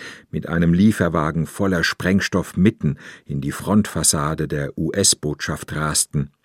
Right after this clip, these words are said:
über sechzig Menschen mit sich in den Tod rissen, Hunderte verletzten, waren die ersten ihrer Art. Sie werden bis heute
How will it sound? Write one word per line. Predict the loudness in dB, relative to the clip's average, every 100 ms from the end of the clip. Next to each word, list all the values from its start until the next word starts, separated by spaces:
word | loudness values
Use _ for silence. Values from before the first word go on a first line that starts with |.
| _ _
über | -2 2
sechzig | 4 2 0 -2 -2 0
Menschen | 0 0 -2
mit | -2 -2
sich | 0
in | -2 -2
den | -2
Tod | 0 -2 -2 -2
rissen, | 0 0 -2 -8 -6 2
Hunderte | 4 4 2 -4
verletzten, | -4 0 2 2 0 0 -4 -6 _ _ _ -6
waren | 0 2
die | 2 4 4
ersten | 4 0 -2 -8 -4
ihrer | -4 -2 -4
Art. | -4 -4 -8 -18 _ _ _ _ _ _ _
Sie | 0 2
werden | 2 2 2
bis | 2 2
heute | 4 2 2